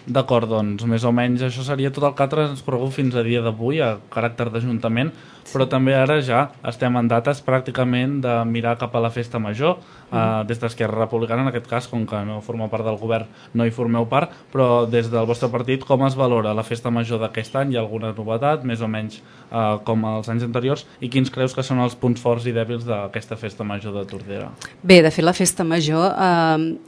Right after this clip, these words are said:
Speaker 2: és una, una cosa que, de fet, ja estava programada des de l'any passat. La Festa Major no es programa ara, vull dir que no, no, no és que a l'haver-hi un govern nou hagi, hagi canviat res.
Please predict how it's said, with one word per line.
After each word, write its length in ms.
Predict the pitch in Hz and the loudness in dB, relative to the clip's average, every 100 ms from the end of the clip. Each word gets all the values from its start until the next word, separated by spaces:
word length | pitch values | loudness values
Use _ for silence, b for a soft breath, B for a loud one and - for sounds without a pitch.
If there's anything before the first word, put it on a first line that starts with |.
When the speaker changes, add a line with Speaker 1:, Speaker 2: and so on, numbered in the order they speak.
| - - | -10 0
Speaker 2:
és 340 | 170 165 160 | 4 6 6
una, 460 | 175 175 170 165 160 | 6 6 6 6 4
una 240 | 180 175 | 2 2
cosa 200 | 165 160 | 2 2
que, 80 | 165 | 2
de 100 | 160 | 0
fet, 240 | 160 160 | 2 2
ja 80 | 156 | 4
estava 320 | 156 - 160 | 2 2 0
programada 800 | 156 160 151 151 151 151 147 143 | 0 0 0 2 2 2 0 -2
des 240 | 147 151 143 | -4 -6 -4
de 60 | |
l'any 180 | 143 147 | -2 -4
passat. 400 | 143 151 - 156 | -4 -6 -4 -4
La 100 | 165 | -4
Festa 280 | 156 147 156 | -6 -8 -6
Major 260 | 151 143 151 | -4 -2 -2
no 100 | 156 | -4
es 100 | - | -4
programa 720 | 151 151 147 151 151 147 143 | -4 2 4 4 2 0 0
ara, 240 | 143 151 | 0 2
vull 140 | 160 160 | 2 0
dir 100 | 156 | -2
que 140 | 151 | 0
no, 220 | 156 156 - B B B B | 2 0 -2 B B B B
no, 480 | 170 165 160 156 160 | 0 0 2 0 -2
no 160 | 160 | 2
és 220 | 160 170 | 2 2
que 100 | - | 4
a 240 | 165 170 170 | 4 4 4
l'haver-hi 400 | 165 165 165 160 | 6 6 6 4
un 300 | 160 165 165 | 2 2 4
govern 340 | 170 165 160 | 8 8 8
nou 320 | 165 160 170 | 6 6 6
hagi, 540 | - 175 160 160 151 147 | 4 2 2 0 -2 0
hagi 220 | 165 156 | 0 0
canviat 360 | 156 147 147 143 | -2 -2 -2 0
res. 340 | 151 147 - | 2 0 -2